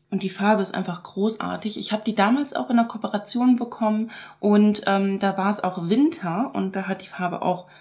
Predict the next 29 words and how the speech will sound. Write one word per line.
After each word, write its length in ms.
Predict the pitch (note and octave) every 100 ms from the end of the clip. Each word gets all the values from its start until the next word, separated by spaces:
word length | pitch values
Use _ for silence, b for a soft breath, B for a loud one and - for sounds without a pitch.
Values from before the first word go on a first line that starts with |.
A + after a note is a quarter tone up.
| b b _ _ _ _
wundervoll 540 | E3 G#3 F3+ E3+ F3
gepasst. 460 | E3 - D#3 - -
Also 140 | D#3+
das 200 | E3 E3+
ist 260 | - - -
ein 280 | - F3 E3 -
perfect 500 | B3+ C#4 A#3 A#3 F#3
Match 460 | F3+ G#3 - -
für 100 | -
mich. 480 | D#3 D#3 - - - _ -
Und 120 | E3
ihr 60 | E3
seht 200 | F#3+ F#3
die 100 | E3
Haut, 260 | F3+ A3
ne? 280 | E3+ G#3+ D4
Die 60 | F#3+
sieht 340 | G3+ G3+ -
immer 160 | G#3 A#3+
noch 180 | A#3 A3+ -
wie 220 | F3+ G3
Haut 360 | F#3+ F3+ F3+ -
aus. 680 | E3+ F3+ D#4+ - - - _ _ _ _ _ -
Es 140 | -
hat 100 | -
sich 240 | F3+ - F#3
wundervoll 480 | A3+ A3+ G3 F3+ F3
mit 160 | F3
meinem, 380 | F3+ E3+ E3+